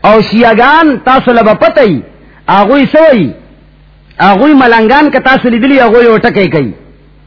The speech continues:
نام خدا نیاز حسین که څه وایي؟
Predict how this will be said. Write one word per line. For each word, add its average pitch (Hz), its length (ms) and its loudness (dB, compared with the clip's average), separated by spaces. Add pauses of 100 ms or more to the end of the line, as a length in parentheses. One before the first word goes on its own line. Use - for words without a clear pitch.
(1120)
نام 247 480 0
خدا 233 260 0
نیاز 277 300 0
حسین 285 420 0
که 247 100 -2
څه - 80 -4
وایي؟ 226 260 0